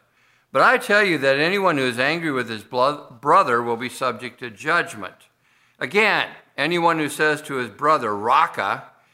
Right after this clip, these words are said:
is answerable to the Sanhedrin. But anyone who says, 'You fool,' will be in danger of the fire of hell.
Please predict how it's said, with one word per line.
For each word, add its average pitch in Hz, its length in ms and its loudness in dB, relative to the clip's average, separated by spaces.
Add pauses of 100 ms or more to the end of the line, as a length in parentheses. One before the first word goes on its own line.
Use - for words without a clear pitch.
(200)
is 123 220 -6
answerable 135 600 0
to 131 220 -8
the 123 120 -8
Sanhedrin. 117 840 -6 (600)
But 156 100 2
anyone 196 400 2
who 143 160 0
says, 143 540 0
'You 214 180 -4
fool,' 196 840 0 (380)
will 120 120 -10
be 139 160 -4
in 131 100 -4
danger 139 480 0
of 127 160 -4
the 120 80 -10
fire 127 480 2
of - 240 -6
hell. 165 640 0